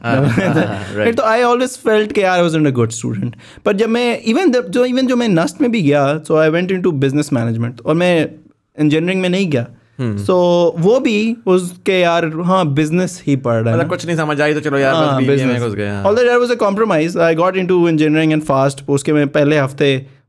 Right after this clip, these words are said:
Speaker 2: मुझे आज तक याद है कि वो प्रोफेसर आए, उन्होंने पूरे बोर्ड में ना एक इक्वेशन ड्रॉ की। दूसरा दिन था और उन्होंने कहा कि ये तो आप कर ही लेंगे सारे, आप पढ़ के आए हुए हैं, तो आपके पास पाँच मिनट है, फिर हम एक्चुअल स्टडी शुरू करेंगे। <laughs> I was like,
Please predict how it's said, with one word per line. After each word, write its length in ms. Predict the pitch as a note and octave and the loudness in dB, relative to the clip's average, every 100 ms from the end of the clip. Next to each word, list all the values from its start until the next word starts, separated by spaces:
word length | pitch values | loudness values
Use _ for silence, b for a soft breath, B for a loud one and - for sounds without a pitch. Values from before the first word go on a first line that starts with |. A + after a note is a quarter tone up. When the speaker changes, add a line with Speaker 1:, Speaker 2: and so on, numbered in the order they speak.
| - | -2
Speaker 2:
मुझे 120 | D3+ | 0
आज 240 | A2+ D#3+ | 0 -2
तक 80 | C#3 | 0
याद 300 | D3+ C#3 C#3 | 2 2 2
है 60 | D3+ | 0
कि 80 | D3 | 0
वो 120 | C#3+ | -2
प्रोफेसर 520 | C#3 C#3 C3+ C3 D3 | -2 -2 0 0 0
आए, 80 | D3 | 0
उन्होंने 220 | D#3 F3 | 0 -4
पूरे 480 | F#3+ A#3 A#3+ A#3 G#3+ | -4 -2 0 2 2
बोर्ड 280 | D3 C#3+ D3+ | 2 2 2
में 80 | E3+ | 0
ना 80 | |
एक 160 | F3 D#3+ | 0 -2
इक्वेशन 400 | C#3+ C#3+ C3 D3 | -2 0 2 2
ड्रॉ 160 | B2+ B2 | 2 -2
की। 240 | B2 C3+ B B B B _ | -6 -14 B B B B _
दूसरा 300 | D#3 G#3 D#4+ | -2 0 2
दिन 160 | G#3 D#3 | 2 0
था 360 | C3+ A#2 A2+ B B B - | 0 -4 -8 B B B -2
और 180 | E3 E3+ | 0 2
उन्होंने 320 | E3+ E3+ E3+ | 0 0 0
कहा 200 | E3+ F3 | 0 0
कि 120 | G#3 | 0
ये 280 | F#3+ B3 G4 | 0 0 0
तो 100 | D4 | 0
आप 200 | A#3+ A#3+ | 0 0
कर 180 | A#3 A#3 | 0 0
ही 120 | A3+ | 2
लेंगे 340 | F#3+ C#3+ C3 | 2 2 0
सारे, 260 | B2 B2 C#3 | 0 0 2
आप 160 | D#3+ D#3+ | 0 0
पढ़ 140 | E3 | 0
के 140 | F3 F#3 | 0 0
आए 160 | C#3 | 2
हुए 120 | B2+ | 0
हैं, 240 | B2+ F3+ - _ | -2 -6 -12 _
तो 60 | G#3 | -2
आपके 140 | A3 | 0
पास 160 | B3 B3 | -2 0
पाँच 280 | A3 G#3+ D4 | 0 0 0
मिनट 280 | G3+ D#3+ E3 | 0 0 0
है, 80 | G3+ | -2
फिर 180 | B3+ B3 | 0 0
हम 120 | A3+ | 0
एक्चुअल 380 | F#3 F3 G#3 G3 | -2 -2 -2 0
स्टडी 300 | F3+ D3+ C#3 | 0 2 2
शुरू 260 | D4 C#3 | 2 2
करेंगे। 420 | C3+ B2+ B2 C3 | 2 0 0 0
<laughs> 0 | |
I 40 | D3 | 0
was 280 | D3 A3 A3+ | 0 0 0
like, 220 | G#3 | -2